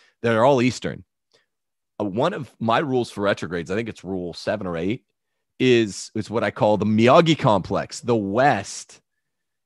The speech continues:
the Western civilization, which has been bedeviled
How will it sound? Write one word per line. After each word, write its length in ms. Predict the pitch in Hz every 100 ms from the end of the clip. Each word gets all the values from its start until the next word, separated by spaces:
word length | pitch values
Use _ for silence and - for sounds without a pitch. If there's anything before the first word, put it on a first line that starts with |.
| _ -
the 80 | 90
Western 680 | 104 120 - 123 110 110 -
civilization, 720 | - 117 113 110 104 101 - 104
which 160 | 95
has 140 | 104 87
been 340 | 98 95 98 _ _ _ _ _ _ _ _ - -
bedeviled 540 | - 127 120 92 69